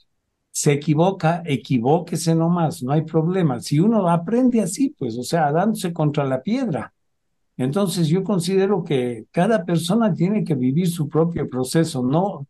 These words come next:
no haría nada por restarle esa oportunidad de que se equivoque,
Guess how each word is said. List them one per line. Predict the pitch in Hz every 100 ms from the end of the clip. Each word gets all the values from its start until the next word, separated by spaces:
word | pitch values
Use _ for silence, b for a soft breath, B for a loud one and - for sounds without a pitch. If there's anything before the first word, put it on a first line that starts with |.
| b b b _ -
no | 135 165 208
haría | 214 214 208
nada | 180 214 226 175
por | 170 147 123
restarle | 156 151 - 202 214 175 151
esa | 139 127
oportunidad | 127 135 147 143 160 147 151 196
de | 190 165
que | 143
se | - 147
equivoque, | 147 151 170 190 170 117